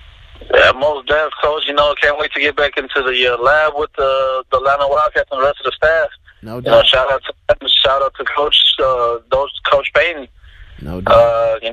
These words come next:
Speaker 1: know, I've had a lot of mentors in my life, and he's gonna be another one of those that, you know, slides up into that category. I'll say that much.
Speaker 2: No doubt, man. And, um,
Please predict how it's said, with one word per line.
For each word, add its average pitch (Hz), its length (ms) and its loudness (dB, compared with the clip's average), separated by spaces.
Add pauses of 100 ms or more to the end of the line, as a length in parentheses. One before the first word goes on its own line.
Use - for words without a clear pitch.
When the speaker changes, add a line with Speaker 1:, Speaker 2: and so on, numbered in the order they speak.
(240)
Speaker 1:
know, 120 100 -2
I've 120 160 4
had 151 140 0
a 147 60 -4
lot 151 160 0
of 139 80 -4
mentors 165 420 0
in 156 80 -6
my 156 120 4
life, 160 260 0
and 139 100 -4
he's 131 100 -8
gonna 135 160 0
be 139 120 -2
another 139 280 0
one 143 140 0
of 143 120 0
those 143 260 -2
that, 123 320 -4
you 123 80 -20
know, 123 320 0
slides 127 240 2
up 131 120 -6
into 131 300 -2
that 127 240 2 (180)
category. 127 560 0 (540)
I'll 117 200 6
say 127 120 2
that 135 200 2
much. 117 200 0 (440)
Speaker 2:
No 110 220 -12
doubt, 110 360 -4
man. 110 340 -8
And, 117 240 -8
um, 110 340 -6